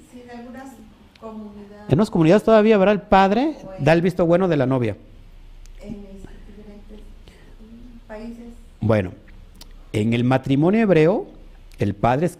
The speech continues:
Speaker 2: es el que escoge a la novia. Y eso lo vemos en Génesis veinticuatro, cuando quien mandó a, a escoger a alguien para su a, a, novia para su hijo.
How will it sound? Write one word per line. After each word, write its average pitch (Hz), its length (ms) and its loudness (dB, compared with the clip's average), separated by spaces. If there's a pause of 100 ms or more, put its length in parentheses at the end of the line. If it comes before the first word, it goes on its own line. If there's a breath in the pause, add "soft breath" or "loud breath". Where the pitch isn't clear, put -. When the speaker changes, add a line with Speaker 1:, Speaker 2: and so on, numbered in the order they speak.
Speaker 2:
es - 160 -6
el 156 160 -4
que 123 100 -6
escoge 180 800 -4
a 117 80 -6
la 101 140 -4
novia. 87 400 -6
Y 107 100 -2
eso 135 160 -2
lo 147 80 2
vemos 139 420 0
en 110 240 -4
Génesis 135 380 0
veinticuatro, 123 580 -4
cuando 98 400 -6 (560 loud breath)
quien 131 200 0
mandó 131 400 0
a, 123 200 -2
a 117 60 -8
escoger 113 580 -4 (1160)
a 98 180 -2
alguien 113 280 -2
para 101 200 -6
su 92 260 -10 (120)
a, - 80 -16 (160)
a, - 180 -20
novia 117 380 -2
para 90 260 -8
su 90 260 -10
hijo. 104 280 -8